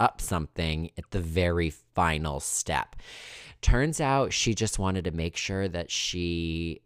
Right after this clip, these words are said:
wrote down my two middle names for it, but she did put my first name in the correct spot, whatever. I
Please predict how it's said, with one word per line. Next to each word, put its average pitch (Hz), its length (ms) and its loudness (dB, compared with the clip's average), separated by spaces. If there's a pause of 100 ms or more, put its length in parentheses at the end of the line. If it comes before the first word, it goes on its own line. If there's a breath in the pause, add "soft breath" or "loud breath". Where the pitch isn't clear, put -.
(120)
wrote 92 360 -2
down 87 360 0
my 82 120 -2
two 95 220 0
middle 80 220 -2
names 76 320 -6
for 78 360 -2
it, 67 280 -6 (240)
but 87 200 0
she - 200 -2
did 80 260 -2
put - 160 10
my 85 80 -4
first 85 320 -4
name 80 160 -4
in 82 80 -4
the 82 60 -8
correct - 340 -6
spot, 71 400 -4
whatever. 60 400 -10 (1200 loud breath)
I 165 440 2